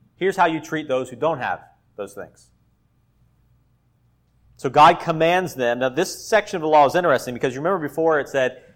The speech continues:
you know, if you, if you hit a guy in the head with a rock and he can walk, you would do what? You would pay for his care and his loss of work. If, if someone's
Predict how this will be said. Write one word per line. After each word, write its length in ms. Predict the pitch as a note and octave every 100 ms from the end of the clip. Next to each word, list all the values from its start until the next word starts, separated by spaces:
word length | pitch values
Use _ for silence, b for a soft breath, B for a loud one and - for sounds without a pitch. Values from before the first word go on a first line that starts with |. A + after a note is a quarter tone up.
| _
you 80 | B2
know, 80 | B2+
if 180 | B2
you, 340 | B2+ C3 B2+ B2+ b b _
if 100 | -
you 60 | G#2
hit 160 | F#3
a 40 | F3
guy 200 | E3 D#3+
in 80 |
the 60 | D#3
head 140 | D3+
with 120 | D#3 C#3+
a 60 |
rock 460 | C3 C#3 C#3+ D3 - _ _ _ _ _ _ _ _
and 160 | B2 A#2
he 80 | A#2
can 220 | - A2+
walk, 420 | A#2 D3+ D#3+ D#3+
you 140 | C3 A#2+
would 260 | A#2 A2 - _ _ _ _ _ _ _
do 120 | C3+
what? 300 | C3 A2 -
You 80 | A2
would 160 | G2+ -
pay 220 | C#3 D3+
for 160 | E3
his 100 | D#3+
care 560 | D#3+ D#3+ D#3 D#3 D3+ - _ _ _ _ _ _ _ _
and 100 | A#2
his 140 | A2
loss 240 | A#2 C3 C3+
of 120 | B2+
work. 520 | C3+ C#3+ D3 - _ _ _ _ _ _
If, 260 | A#2+ A#2 -
if 220 | C3+ A2+ -
someone's 400 | D3+ D3+ D3